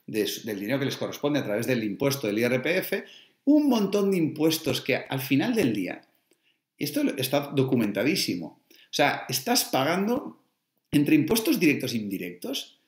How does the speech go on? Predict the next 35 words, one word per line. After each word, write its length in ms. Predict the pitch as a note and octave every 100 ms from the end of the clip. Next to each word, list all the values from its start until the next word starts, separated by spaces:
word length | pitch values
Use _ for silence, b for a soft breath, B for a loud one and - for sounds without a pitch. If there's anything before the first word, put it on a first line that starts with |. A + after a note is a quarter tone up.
| _ _
entre 640 | C#3 D3 C3+ D3 D3 C#3+ -
el 480 | D#3 D#3+ D#3 D3+ -
cincuenta 500 | - - D#3+ D#3 C#3+
y 60 | D3
cinco 340 | F3+ G3+ -
y 120 | C4+ F#3+
el 340 | D3+ D3 -
ochenta 540 | D3 C3+ E3+ F#3+ B3+ G#3+
por 200 | E3+ -
ciento 380 | B2+ B2 A#2+
de 80 | A#2
lo 100 | A2+
que 100 | A2
generas 800 | F#2+ A2+ C3 G#3+ E4+ - - - _ _ _ _ _ _
acaba 360 | C3 C3 D#3+ A3+
en 120 | G3
el, 120 | G#2 - -
en, 240 | G#2 F#2
en 80 | G#2
manos 180 | B2 G3
del 120 | D3
Estado. 380 | - - - A#3 -
Trabajas 400 | A#2+ C#3+ A#3+ A#3
para 240 | G3+ C#3+
el 80 | B2
Estado, 480 | - - F3 G#3+ A#3+
pero 220 | B2+ A#2
mucho 340 | C3+ D#3 -
más 160 | F#3+ F3
de 80 | G3
la 80 | F#3
mitad 300 | B2 C3 D#3+
del 160 | D3
año. 300 | D#3+ G#3 G#2+ - _ _ _ _ _ _ _ _ _ _ _ _ _
Entonces, 420 | C#3+ D#3+ - -